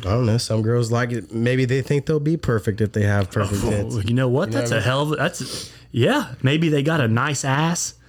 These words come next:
Speaker 1: <laughs>
Speaker 2: and then this chick gets the seat, and now they're, now they went from a seven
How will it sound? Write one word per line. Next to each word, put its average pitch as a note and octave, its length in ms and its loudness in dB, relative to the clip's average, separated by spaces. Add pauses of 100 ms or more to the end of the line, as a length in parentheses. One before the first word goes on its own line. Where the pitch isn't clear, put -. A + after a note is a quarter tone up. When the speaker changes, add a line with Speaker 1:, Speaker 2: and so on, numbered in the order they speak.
(140)
Speaker 1:
<laughs> G2 260 -4
Speaker 2:
and B2+ 160 2
then B2+ 160 2
this C3 340 0 (100)
chick D3 260 0
gets D3 240 0
the B2 80 2
seat, D#3+ 360 -2
and A2 80 2
now C#3+ 180 0
they're, C3 160 2 (160)
now C3 480 0
they C3 120 0
went C#3 240 0
from A#2+ 260 2
a G2+ 180 -2 (440)
seven D3 600 0